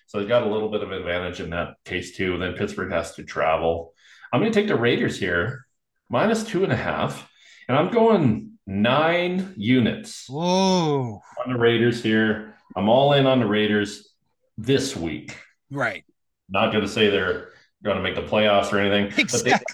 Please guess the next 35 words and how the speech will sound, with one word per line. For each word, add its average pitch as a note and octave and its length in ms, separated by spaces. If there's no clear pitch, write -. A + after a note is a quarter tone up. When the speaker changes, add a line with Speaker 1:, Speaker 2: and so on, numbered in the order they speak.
Speaker 1:
but F3 140
they - 60
have - 40
a - 40
chance. - 300
They - 80
have G3+ 80
a - 40
chance - 720
to A#2 60
go B2+ 260
two D#3 280
and F#3+ 120
one A#2 480
and G2+ 140
be A#2+ 380
basically B2 300
second A#2 320
place A#2+ 300
in A2 80
the G#2 140
A - 20
F G#2 80
C G#2+ 140
West, G#2 460
barring A2 340
what A2 120
the G2+ 80
Chiefs B2 300
do G2+ 280
with F#2+ 200
the F2 60
Bears. - 640
Speaker 2:
Yeah. D3+ 220
Speaker 1:
So, E2+ 220